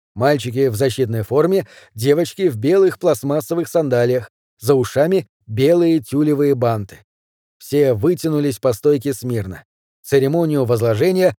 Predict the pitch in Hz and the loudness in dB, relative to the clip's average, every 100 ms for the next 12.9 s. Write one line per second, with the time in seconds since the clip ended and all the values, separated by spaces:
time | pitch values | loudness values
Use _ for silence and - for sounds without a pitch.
0 | _ - 135 147 202 196 123 143 139 151 | _ -2 2 2 2 0 2 2 2 2
1 | 131 117 120 175 214 185 185 214 - - | 2 0 2 2 4 2 2 -2 -4 2
2 | 196 202 190 185 170 135 123 117 - _ | 4 4 2 0 -2 -6 -8 -10 -14 _
3 | - 127 185 185 _ _ 107 110 - 185 | -2 4 4 2 _ _ -8 -2 2 2
4 | - 170 156 - 127 92 113 180 - 127 | 0 -2 -2 0 -2 -2 0 0 0 -8
5 | - 151 143 147 143 143 123 117 82 - | 0 2 2 -2 -4 -4 -4 -6 -8 -20
6 | _ _ _ _ - - 196 190 170 156 | _ _ _ _ -18 2 2 4 2 0
7 | 131 156 147 143 175 208 165 170 160 - | 2 2 4 4 2 2 4 2 2 -2
8 | 120 98 - _ _ _ 110 139 139 127 | -4 -4 -12 _ _ _ 0 4 2 2
9 | 127 120 147 165 139 - 113 117 135 143 | 0 0 0 2 0 -2 -2 0 2 2
10 | 151 170 156 185 143 - 147 147 175 135 | 4 4 2 0 0 0 2 4 4 2
11 | 151 143 147 127 117 190 165 151 143 147 | -2 0 2 2 2 2 2 2 2 2
12 | 160 143 143 131 127 139 190 180 165 | 2 2 0 0 0 2 2 0 -4